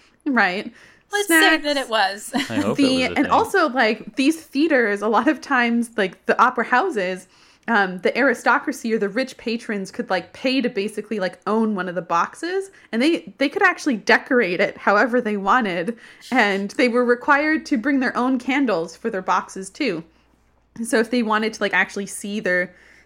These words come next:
Speaker 1: any kind of, like, playbill or see each other in the box, they had to bring their own candles. And, but then, like, the, the plebeian people, <laughs> right, the, the lowest ticket prices, uh, or people that didn't own a box could, like, mill about on the bottom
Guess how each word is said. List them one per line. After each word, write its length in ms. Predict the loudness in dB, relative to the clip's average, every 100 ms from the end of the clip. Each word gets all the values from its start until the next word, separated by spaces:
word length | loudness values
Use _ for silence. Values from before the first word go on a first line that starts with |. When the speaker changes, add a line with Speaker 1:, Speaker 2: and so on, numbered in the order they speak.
| -10
Speaker 1:
any 160 | -6 -6
kind 180 | -4 -4
of, 80 | -2
like, 200 | -6 -4
playbill 600 | -2 0 0 0 2 0
or 200 | -2 -6
see 200 | -16 -14
each 260 | -12 -8 -4
other 220 | -2 -2
in 100 | -4
the 60 | -4
box, 380 | -2 -2 -2 -4
they 120 | -4
had 160 | -2 -4
to 60 |
bring 180 | -8 -6
their 120 | -6
own 160 | -6 -8
candles. 680 | -8 -10 -8 -8 -8 -12 _ -20 -20 _ -6
And, 480 | -4 -2 -6 -12 -16 _ _ _ _ _
but 100 | 2
then, 240 | 4 2 2
like, 180 | 0 -2
the, 220 | -2 -2 -8
the 80 |
plebeian 800 | -10 _ -4 0 0 2 0 0 -4
people, 460 | -6 -2 0 2
<laughs> 140 | 0 0
right, 340 | 2 2 0 -2
the, 100 | 0
the 140 | 2
lowest 400 | 2 2 0 -4
ticket 240 | -8 -6 -2
prices, 580 | -2 -2 -4 -8 -8 -16 -20 -14 0
uh, 60 |
or 160 | 2 2
people 240 | 2 -2
that 180 | 2 0
didn't 280 | 0 -2 0
own 120 | -2
a 40 | 0
box 480 | 2 2 0 -6
could, 160 | -8 -2
like, 160 | -2 -2
mill 260 | -2 -2
about 400 | -2 -4 -4 -4
on 140 | -8 -10
the 60 |
bottom 640 | -8 -6 -6 -6 -8 -12